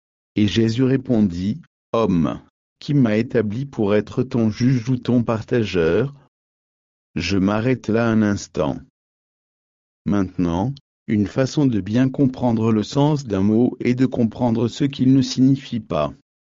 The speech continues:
Et c'est ce que nous allons apprendre.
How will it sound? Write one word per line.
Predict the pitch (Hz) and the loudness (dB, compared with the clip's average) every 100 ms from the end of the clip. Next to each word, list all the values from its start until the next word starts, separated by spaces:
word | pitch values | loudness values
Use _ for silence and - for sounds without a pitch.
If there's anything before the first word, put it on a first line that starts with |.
| _ _ _ _ _ | _ _ _ _ _
Et | 135 | -2
c'est | 131 160 | 0 -2
ce | 143 143 | -2 -2
que | 139 | 0
nous | 131 123 117 | 4 4 4
allons | 123 127 123 | 4 4 2
apprendre. | 101 - 80 73 69 60 62 | 0 -2 -2 0 0 -2 -6